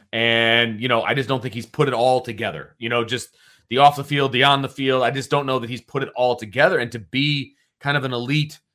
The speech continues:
athlete at this level, you kinda need all the pieces to be clicking. I mean, and, and somebody mentioned Manti Te'o, and, you know, they were mentioning him in, in the context of adding Bra-, Brady and Te'o, that, you know, they'd be,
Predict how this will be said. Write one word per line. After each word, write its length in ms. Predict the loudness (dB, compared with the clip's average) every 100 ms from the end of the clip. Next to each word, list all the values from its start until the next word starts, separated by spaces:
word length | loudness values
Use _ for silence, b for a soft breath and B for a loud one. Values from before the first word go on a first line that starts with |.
| _ _ _
athlete 440 | 2 2 2 -2
at 100 | -2
this 160 | -6 -2
level, 460 | 4 4 4 0 -2 b b _
you 200 | -16 -16 -16 -20 -12
kinda 300 | -4 -2 0
need 200 | -2 0
all 260 | 2 4 2
the 100 | -2
pieces 420 | -10 -10 -8 -10
to 80 | -10
be 100 | -10
clicking. 580 | -8 -6 -6 -8 -10 -18 _ -16
I 80 | -8
mean, 340 | -6 -4 -4
and, 200 | -6 -6
and 240 | -8 -8 -6
somebody 260 | -4 -4
mentioned 400 | -4 -4 -6 -6
Manti 300 | -4 -4 -6
Te'o, 480 | -2 2 4 4 2
and, 120 | -4 -14 _ _ _ _
you 80 | -4
know, 320 | -2 -2 -8 -18 -20 _ _ _
they 120 | 2
were 80 | 6
mentioning 340 | 4 4 -2
him 100 | -2
in, 80 | -4
in 200 | -4 -4
the 100 | -6
context 540 | -4 -4 -2 -2 -2 -4
of 100 | -4
adding 320 | 0 0 0
Bra-, 440 | -2 2 4 2 0
Brady 320 | -2 0 -2
and 100 | -4
Te'o, 300 | 0 2 2
that, 100 | -2 -10
you 100 | -10
know, 80 | -8
they'd 220 | -6 -8
be, 320 | -6 -8 -8